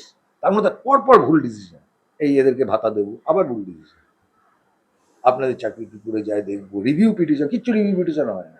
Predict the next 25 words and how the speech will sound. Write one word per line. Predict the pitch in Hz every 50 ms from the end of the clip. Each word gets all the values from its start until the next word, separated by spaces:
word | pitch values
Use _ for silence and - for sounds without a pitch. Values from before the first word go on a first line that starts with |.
| _ -
রিভিউ | 196 214 208
পিটিশন | 220 208 214 190 202 196
হবে, | 175 156 139 - - 127
রিভিউ | 160 175
পে-, | 175 196 175 - - - - -
একটা | 160 - 208 196
রিভিউ | 190 202 208 208
পিটিশন | 214 202 208 202 208 202
তো | 202 214
আপনাকে | 196 190 208 202
সময় | 185 170 185 202 202 202
দিয়েছে | 196 240 247 208 - 165
একত্রিশ | 139 - 156 151 135
তারিখে, | 117 107 101 87 87 80 - _ _ _ _ _ _ _ _ _ _ _ _
রিভিউ | 113 131 190 220 208 269 285 277
পিটিশন | 214 262 262 262 262 233 262 262
তখন, | 262 - - - - 220 190
রিভিউ | 156 180 214 233 220
পিটিশনটা | 226 262 240 220 247 247 247
জানতে | - 165 175 202 226 240 - 240
হবে, | 226 196 175 - - 147 151 151 160
অর্ধেক | 175 196 190 220 240
লোক | 247 254 233
জানে | 156 190 208 226 220 196
না। | 151 113 95 90 -